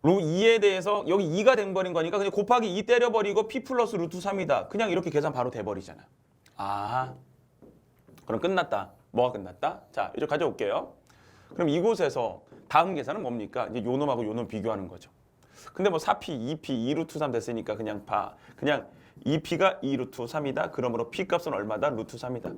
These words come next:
그냥 그 정도 계산은 어렵지 않죠. 자, P값이 이제 루트 삼이 되었으니까 뭐 Q값에 해당되는 거는 그냥 바로 그냥 Q 써볼까요? 대입만 해주면 되겠죠?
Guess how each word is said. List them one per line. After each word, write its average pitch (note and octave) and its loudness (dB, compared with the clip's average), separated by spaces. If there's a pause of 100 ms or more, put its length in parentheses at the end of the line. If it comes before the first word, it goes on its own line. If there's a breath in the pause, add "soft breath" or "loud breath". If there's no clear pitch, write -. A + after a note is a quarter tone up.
그냥 C3+ -4
그 C#3+ -4
정도 A3 2
계산은 E3 -2
어렵지 A#2 -2
않죠. G#2+ -8 (920 loud breath)
자, B2+ 6
P값이 C4+ 4
이제 F#3+ 0
루트 E3 -4
삼이 F#3 0
되었으니까 C3+ 0
뭐 E3 0
Q값에 A#3 0
해당되는 D3 0
거는 G#2+ -4
그냥 G#3+ -2
바로 D3 4
그냥 A#2+ -4
Q G3+ -2
써볼까요? D3+ 0
대입만 A3 4
해주면 G3 -2
되겠죠? D#3+ -4